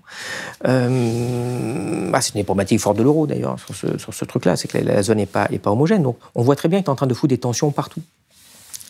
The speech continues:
T'as, t'as des pressions politiques en Allemagne gigantesques. Euh, il y a deux mois, le, le gouverneur de la Banque centrale allemande, et on sait ce que c'est en Allemagne, un gouverneur de la Banque centrale allemande, hein,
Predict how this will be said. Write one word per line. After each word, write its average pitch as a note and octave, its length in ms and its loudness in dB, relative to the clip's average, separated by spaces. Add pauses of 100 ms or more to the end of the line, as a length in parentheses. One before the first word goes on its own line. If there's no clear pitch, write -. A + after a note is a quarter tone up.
(160)
T'as, - 80 0
t'as - 140 2
des G#2 120 4
pressions C#3 300 0
politiques A2+ 260 0
en A2+ 80 2
Allemagne C3 360 2
gigantesques. C3 520 -2 (440)
Euh, G#2+ 220 2
il G2+ 60 2
y G2+ 80 4
a G2 40 4
deux G#2 140 4
mois, D#3 380 4
le, A#2 340 0 (460)
le B2 260 4
gouverneur C3 360 4
de A#2+ 40 -2
la A2 60 2
Banque A2+ 220 -4
centrale A2 360 -2
allemande, C#3 400 2 (380)
et - 40 -4
on G2+ 80 -2
sait A2+ 120 0
ce - 60 -6
que D3+ 80 4
c'est - 120 -2
en - 100 4
Allemagne, B2+ 280 0
un A2 60 -2
gouverneur A2 240 0
de A2 40 0
la A2 60 0
Banque G#2+ 180 -2
centrale G#2+ 300 -2
allemande, A2+ 280 2
hein, C#3+ 100 -4